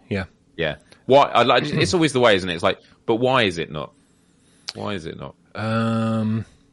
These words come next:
Speaker 1: <laughs> the setup, the eye tracking,
Speaker 2: Okay.
Speaker 1: the pass-through camera, the headset, the headphones,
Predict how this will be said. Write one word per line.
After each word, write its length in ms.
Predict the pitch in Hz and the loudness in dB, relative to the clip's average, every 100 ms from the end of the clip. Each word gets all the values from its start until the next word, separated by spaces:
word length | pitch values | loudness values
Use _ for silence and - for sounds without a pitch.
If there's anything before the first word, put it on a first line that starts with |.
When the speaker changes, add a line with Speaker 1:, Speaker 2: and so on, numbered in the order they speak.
| _ _ _ _ | _ _ _ _
Speaker 1:
<laughs> 320 | 113 - - | -10 -10 -4
the 640 | 170 165 165 170 160 - | 0 0 0 -2 -4 -6
setup, 400 | - 131 127 - | 0 2 2 -2
the 160 | 101 92 | -4 -2
eye 80 | 98 | 0
tracking, 280 | 117 90 | -2 -2
Speaker 2:
Okay. 80 | 92 | -4
Speaker 1:
the 60 | 92 | -2
pass-through 320 | 139 - 110 | -4 -4 -8
camera, 300 | - 101 95 | -6 -4 -4
the 100 | 87 | -2
headset, 320 | 127 120 123 | -4 -2 -4
the 80 | - | -2
headphones, 480 | 107 95 104 98 | -8 -4 -4 -4